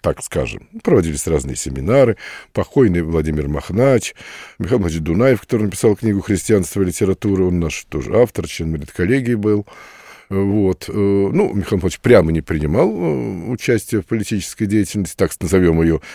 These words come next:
смело. Ну, э, э, отец Владислав, согласно уставу, благословлял. Ну, вот Махнач прямо. Вот мы как-то собрались. Э, на-, была какая-то встреча в колонном зале очередная.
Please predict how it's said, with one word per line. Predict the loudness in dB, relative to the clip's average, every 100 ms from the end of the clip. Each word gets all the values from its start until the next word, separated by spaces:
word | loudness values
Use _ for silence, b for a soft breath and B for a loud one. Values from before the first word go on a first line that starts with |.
| -6
смело. | 4 6 8 6 4 -2 B B B
Ну, | -6 -6 b b b b b b
э, | -4
э, | 0 0 0 0 0 -2 -2 -2
отец | -4 -4 -4
Владислав, | -2 0 2 2 0 _ _ _ _
согласно | -6 0 2 0 -2
уставу, | -2 0 0 0 -6
благословлял. | -8 -8 -6 -4 0 2 2 0 B B B B
Ну, | -8
вот | -8 -4
Махнач | -6 -4 -8 -6
прямо. | 0 2 2 0 -4
Вот | -6 -4
мы | -4
как-то | -2 -4 -4
собрались. | -4 0 0 -2 -6 -14 B B B B B B -6
Э, | -4 -2 -4 -4
на-, | -4 -4 -4 -6 B B B B B B B B _ B B B B
была | 0 2 2 -2 B B B B B
какая-то | -6 -4
встреча | -4 -4 -4 -4
в |
колонном | -4 -4 -4 0
зале | 2 4
очередная. | 2 0 -2 0 0 0 -4